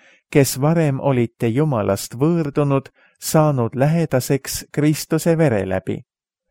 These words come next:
Sest tema on meie rahu, kes on mõlemad liitnud üheks ja lõhkunud maha vaheseina, see tähendab vaenu, oma ihu kaudu.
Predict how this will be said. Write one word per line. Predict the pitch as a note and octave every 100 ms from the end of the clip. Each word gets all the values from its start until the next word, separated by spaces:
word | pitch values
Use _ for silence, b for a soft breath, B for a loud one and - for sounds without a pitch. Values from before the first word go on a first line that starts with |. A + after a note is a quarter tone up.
| b b b b b
Sest | D#3 E3 C#3 - - _
tema | F#3 F#3+ C3 A2
on | G#2+ A#2
meie | A#2+ B2+ A2+ A2
rahu, | B2+ D#3+ D3+ D3+ D3+ C#3+ _
kes | D3+ - -
on | A#2+ A2
mõlemad | C#3 E3+ C3 A#2+ A2+ -
liitnud | B2+ C#3 B2+ _ A#2 A2+ -
üheks | E3 D#3+ D#3 - - - b b b -
ja | C3+ B2
lõhkunud | D#3 D3 _ - C#3 C3 B2
maha | D3 C#3+ D3 D3
vaheseina, | D3+ A#2 G2+ A#2+ G#2+ G2+ G2 - _ _ _ -
see | - C#3+
tähendab | C3+ C#3 B2+ A#2 A2 G#2 - C#3+
vaenu, | A#2+ C#3+ D#3+ C#3 B2+ - _ _ _
oma | D3+ E3 D#3 D3+
ihu | D#3+ A#2+ A2
kaudu. | - G2+ F#2+ G2 F#2+